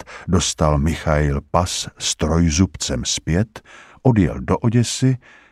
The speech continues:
tam, kde ještě v Porošenkově éře předsedal oblastní administrativě.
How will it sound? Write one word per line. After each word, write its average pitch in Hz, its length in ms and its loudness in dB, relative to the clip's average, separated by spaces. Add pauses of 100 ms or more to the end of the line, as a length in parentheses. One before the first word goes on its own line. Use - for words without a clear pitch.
(140)
tam, 98 480 6 (260)
kde 85 160 2
ještě 78 460 0
v - 200 -10
Porošenkově 87 800 2 (100)
éře 95 440 4 (240)
předsedal 90 760 0 (100)
oblastní 76 680 0 (120)
administrativě. - 1000 -2